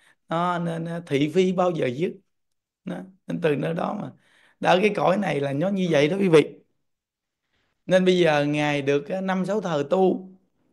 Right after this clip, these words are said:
cũng đỡ tối đa cái miệng này chứ không giỡn đâu. Chứ nếu mà không có năm sáu thời này cũng dữ lắm á,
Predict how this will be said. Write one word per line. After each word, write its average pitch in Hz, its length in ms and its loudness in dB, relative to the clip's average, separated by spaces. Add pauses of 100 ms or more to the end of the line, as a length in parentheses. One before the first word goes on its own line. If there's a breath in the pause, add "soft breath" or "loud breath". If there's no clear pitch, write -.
(120)
cũng 180 200 2
đỡ 156 320 6
tối 247 200 2
đa 196 380 2
cái 214 100 -6
miệng 147 260 -2
này 143 180 -2
chứ 185 100 -4
không 202 160 -4
giỡn - 200 0
đâu. 214 120 -4 (1000)
Chứ 196 100 -6
nếu 220 160 4
mà 202 100 0
không 170 120 -2
có 208 60 -2
năm 185 240 0
sáu 208 120 -2
thời 156 260 -2
này 139 160 -4
cũng 151 240 -4
dữ 143 240 6
lắm 247 200 2
á, 240 120 2